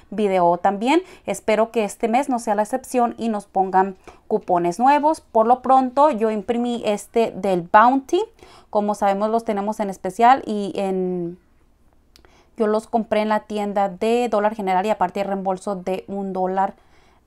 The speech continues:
eh, dos dólares, perdón, en Ibotta. También está, este es de cuatro dólares de descuento en la compra de un producto al Persil, pero es para el bote grande. Igual, ah, por lo pronto no tenemos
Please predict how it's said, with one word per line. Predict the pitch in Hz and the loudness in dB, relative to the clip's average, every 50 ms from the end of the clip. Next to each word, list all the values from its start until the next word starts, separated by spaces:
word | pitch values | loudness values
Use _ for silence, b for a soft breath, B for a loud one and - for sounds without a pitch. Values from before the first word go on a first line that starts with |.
| _ - | _ 2
eh, | 220 214 196 | 4 4 4
dos | 214 214 262 277 | 6 4 4 6
dólares, | 269 254 220 196 190 185 | 6 4 4 4 2 -2
perdón, | - - 180 180 185 180 | -4 -6 -2 -2 0 0
en | 185 180 185 | 0 0 -2
Ibotta. | 180 175 175 202 220 233 233 - 294 349 370 - _ _ _ _ _ _ _ _ _ b b b b b b b b | -2 -2 0 2 2 2 2 2 2 2 0 -2 _ _ _ _ _ _ _ _ _ b b b b b b b b
También | - 214 208 202 208 208 220 | -2 -2 -2 0 0 -2 -2
está, | 240 233 - 254 247 | -2 2 2 4 4
este | - - 233 233 233 - - 240 240 | 4 2 -2 -2 -2 -2 0 0 0
es | 233 | 2
de | 220 233 233 233 | 0 0 -2 2
cuatro | - 220 214 214 - 226 | 2 2 2 2 2 2
dólares | 226 226 233 226 233 | 4 4 4 2 0
de | 220 | -2
descuento | 214 185 - - - 208 196 226 | -6 -8 -8 -6 -6 -6 -4 -4
en | 226 220 | -4 -4
la | 214 | -4
compra | - - 202 190 214 220 | -6 -8 -8 -4 -4 -4
de | 214 220 | -4 -4
un | 214 | -6
producto | - - 214 208 - - | -6 -6 -8 -6 -4 -4
al | 214 202 196 | -4 -4 -4
Persil, | _ - 254 269 269 - - 202 - | _ -2 0 0 0 -4 -8 -10 -6
pero | _ 220 226 240 247 | _ 2 2 4 4
es | 226 247 - | 2 0 0
para | - 240 226 220 | 2 4 4 4
el | 220 202 | 4 2
bote | 185 - 180 175 - 202 196 | -2 -4 -4 -2 -4 -6 -4
grande. | 185 214 214 226 247 247 247 240 240 233 b b b b b b b b | 2 4 4 4 4 4 0 -2 -2 -4 b b b b b b b b
Igual, | 214 208 196 190 185 180 185 185 190 202 208 190 - - - | -8 -2 2 6 6 6 6 4 2 -2 -6 -6 -8 -8 -6
ah, | - 202 196 | -6 -2 2
por | - 220 214 | 2 4 4
lo | 208 202 | 4 2
pronto | - 233 247 233 254 277 | 2 0 0 0 0 0
no | 277 269 262 | -2 0 0
tenemos | 262 247 233 233 233 233 240 240 240 - | -2 -2 0 0 0 0 0 -2 -4 -8